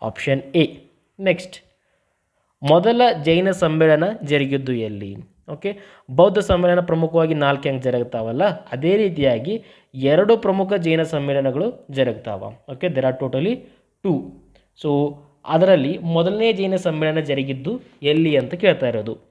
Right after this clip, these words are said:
ಫಸ್ಟ್ ಜೈನ್ ಕೌನ್ಸಿಲ್, where did the first Jain council held? ಆಪ್ಷನ್ ಎ ಪಾಟಲಿಪುತ್ರ, ಬಿ ವಲ್ಲಭಿ, ಸಿ ಕುಂಡಲ ಅಥವಾ ಕುಂಡಲಿವನ,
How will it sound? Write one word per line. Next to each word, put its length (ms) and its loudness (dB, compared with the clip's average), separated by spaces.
ಫಸ್ಟ್ 340 0
ಜೈನ್ 520 0
ಕೌನ್ಸಿಲ್, 640 0
where 280 4
did 200 0
the 240 0
first 500 -8
Jain 260 -4
council 380 -4
held? 300 -2
ಆಪ್ಷನ್ 420 0
ಎ 240 4
ಪಾಟಲಿಪುತ್ರ, 800 0
ಬಿ 200 -2
ವಲ್ಲಭಿ, 760 0
ಸಿ 320 -4
ಕುಂಡಲ 500 2
ಅಥವಾ 260 4
ಕುಂಡಲಿವನ, 580 -2